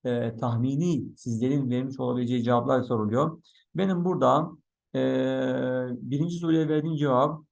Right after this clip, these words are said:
hatırlayacağınız üzere ne diyordu? İlaçların hastalığı nasıl iyileştirilir diye bir soru soruyordu.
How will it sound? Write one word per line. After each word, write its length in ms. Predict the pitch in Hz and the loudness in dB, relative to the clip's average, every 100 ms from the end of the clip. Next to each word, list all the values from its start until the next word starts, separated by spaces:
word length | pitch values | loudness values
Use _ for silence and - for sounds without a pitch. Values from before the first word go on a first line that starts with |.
| _ _ _ _ _ _ _ - | _ _ _ _ _ _ _ -4
hatırlayacağınız 640 | 151 165 151 156 170 165 | -2 0 0 0 -2 -6
üzere 400 | 139 139 139 151 | -6 -2 0 0
ne 140 | 170 | -2
diyordu? 520 | 151 127 120 135 147 - - | 0 0 2 2 -2 -8 -4
İlaçların 400 | 143 143 139 151 | 0 0 0 -2
hastalığı 360 | 143 143 143 151 | -2 0 0 0
nasıl 200 | 147 143 | -2 -2
iyileştirilir 600 | 139 135 135 143 147 131 | -2 -2 -2 0 0 0
diye 140 | 135 | 0
bir 80 | 123 | 0
soru 280 | 123 135 123 | 0 0 0
soruyordu. 560 | 123 113 113 151 208 | 0 2 2 0 -2